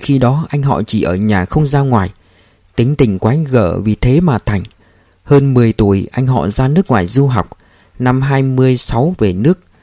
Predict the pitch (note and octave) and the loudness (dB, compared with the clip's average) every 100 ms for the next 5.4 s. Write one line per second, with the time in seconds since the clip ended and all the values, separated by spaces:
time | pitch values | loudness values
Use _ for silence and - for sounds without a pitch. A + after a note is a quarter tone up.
0 | _ _ - F3+ D3 C3 B2+ - B2 B2+ | _ _ 0 2 4 2 0 -2 -2 0
1 | C#3 - C#3 B2 C3 - D3 C#3 C#3 - | -2 -2 0 0 0 0 0 0 -2 -4
2 | _ - B2+ G#2+ A2 D#2 F#2 A2 D3+ D#3+ | _ -4 -2 -2 -4 -4 -6 -6 -6 -2
3 | F3 D#3+ D#3+ D3 A2 - _ _ _ - | 0 2 2 0 -2 -6 _ _ _ 0
4 | A2 - B2+ C3 B2+ - C#3 C#3+ G3+ C3+ | 0 2 0 0 -2 -2 -4 -2 -2 -2
5 | G#2+ G2+ F#2+ A2+ | -2 -2 -2 -4